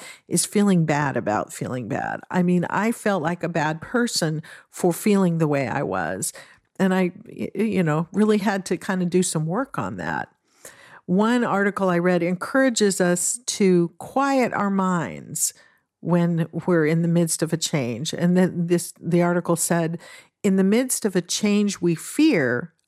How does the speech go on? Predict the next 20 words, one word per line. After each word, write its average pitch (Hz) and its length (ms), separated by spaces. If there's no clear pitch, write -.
our 170 160
thoughts - 640
can 180 180
be 170 140
our 156 160
worst 175 420
enemy. 151 640
Be 185 120
conscious 226 800
of 180 180
what 185 180
your 180 120
mind 160 360
is 160 180
telling 208 380
you. 73 300
Are 160 120
your 160 120
fears 156 440
rational, 160 760